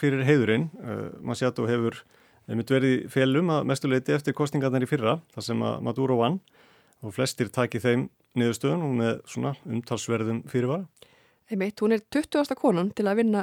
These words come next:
Speaker 2: friðarverðlaun Nóbels en þeir eru aðeins fleiri kallarnir sem hafa unnið gegnum tíðina eða níutíu og tveir. Og hún var á lista Time tímaritsins yfir hundrað áhrifamestu manneskjur ársins tvö þúsund tuttugu og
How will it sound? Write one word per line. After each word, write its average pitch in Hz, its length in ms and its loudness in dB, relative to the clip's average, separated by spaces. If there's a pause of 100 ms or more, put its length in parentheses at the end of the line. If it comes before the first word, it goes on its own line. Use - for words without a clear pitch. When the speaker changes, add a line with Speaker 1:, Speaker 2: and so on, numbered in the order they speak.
Speaker 2:
friðarverðlaun 196 460 0
Nóbels 175 420 -4
en 202 140 -4
þeir 196 80 -2
eru 208 160 -4
aðeins 247 340 -2
fleiri 220 300 4
kallarnir 233 400 0
sem 233 160 0
hafa 220 160 2
unnið 240 240 4
gegnum 240 240 0
tíðina 240 340 2
eða 220 160 0
níutíu 233 300 -2
og 202 100 -2
tveir. 180 220 -2 (880)
Og 185 160 4
hún 254 100 6
var 269 140 8
á 262 80 8
lista 269 260 2
Time 262 400 2
tímaritsins 190 560 2
yfir 190 220 0
hundrað 233 400 2
áhrifamestu 190 560 0
manneskjur 202 420 0
ársins 185 320 -2
tvö - 160 -4
þúsund 185 140 -4
tuttugu 254 160 -4
og - 20 2